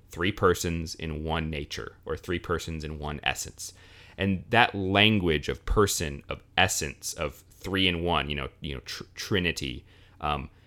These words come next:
that is language that develops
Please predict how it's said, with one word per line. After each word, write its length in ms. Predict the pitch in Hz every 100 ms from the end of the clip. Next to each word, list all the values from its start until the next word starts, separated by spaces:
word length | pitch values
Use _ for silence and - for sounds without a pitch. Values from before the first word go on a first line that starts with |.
| - - 82
that 240 | 98 110
is 140 | 117 98
language 320 | 98 92 87
that 120 | 80
develops 1080 | 90 82 95 127 147 82 76 - - -